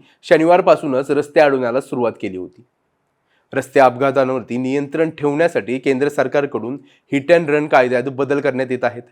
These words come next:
हा कायदा आणण्यास वाहन चालकांचा विरोध आहे. भारतीय दंड संहिता दोन हजार तेवीस मध्ये दुरुस्ती केल्यानंतर अपघात झाल्यास चालकाला दहा वर्षाचा कारावास आणि सात लाख रुपयाचा दंडाची तरतूद करण्यात आली आहे.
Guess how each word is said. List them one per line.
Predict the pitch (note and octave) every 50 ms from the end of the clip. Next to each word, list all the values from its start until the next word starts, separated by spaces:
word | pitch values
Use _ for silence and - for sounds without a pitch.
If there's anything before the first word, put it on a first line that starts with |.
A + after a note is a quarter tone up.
| _ _ _ _ _ _ _ _ _ _ _ _ _
हा | - - G#3
कायदा | G3+ - G3 F3 E3+ E3+ G#3 G3
आणण्यास | F#3+ E3+ C3 C3 B2 A#2+ C3 - - - -
वाहन | C#3 D3 D3 C#3 D#3+ F#3
चालकांचा | F3+ E3 D3 C#3 - D3 D3 C#3+ C#3+ - A#2+ B2+
विरोध | D3 C#3 A#2+ C3 C#3 D3+ C#3 A2
आहे. | F#2+ - - - _ _ _ _ _ _ _ _ _ _ -
भारतीय | A2+ C3+ C3+ C3 C3 B2+ C#3 D3
दंड | C#3+ C3+ B2+ B2 B2
संहिता | C3+ - - C3+ B2+ C3 B2+ A#2+ A#2
दोन | A#2+ B2 B2+ B2+
हजार | B2 A#2 C3 C3 C3 - _ -
तेवीस | D3+ D#3 D#3+ F3+ F3 F3+
मध्ये | D3 B2+ A#2 B2+ C3
दुरुस्ती | B2 C3 B2+ C#3 C#3+ C#3 - D3+
केल्यानंतर | C#3+ C#3+ D3 C#3+ C#3 C#3+ C3+ B2 A2 G2+ - G2+ G#2+ B2+ - _ _ _ _ - -
अपघात | B2+ C3 A#2+ A#2+ D#3 D3+ C#3+ C#3 B2+ -
झाल्यास | D3 D#3 C3 A2+ G#2 G#2 -
चालकाला | - C#3 B2+ B2+ B2+ C3+ C3+ C#3 C#3
दहा | C3+ B2 A#2+ C3 C#3
वर्षाचा | C#3+ C#3+ C3+ B2 - D3+ C3+ C3 C#3+ C3+
कारावास | - _ - - D3 D#3 D#3 C#3+ B2 A#2+ B2+ B2+ -
आणि | C3 C3+ D3+
सात | D3 - - D3 C#3 D3+ D3+ - D3
लाख | D3 C#3+ C#3+ C#3+
रुपयाचा | C3 B2 C3+ B2+ A#2+ A2+ - D3+ D3+ - _ _ _ _ _ C3+
दंडाची | B2 D3+ C#3 C#3 C#3 D#3+ D#3+ - F#3+
तरतूद | F#3+ - - F3+ D3+ D3 - D3+ D3+
करण्यात | D3 - C3+ A#2+ A#2 A2+ A2+
आली | G#2+ G2+ F#2+
आहे. | F#2 F2+ F2+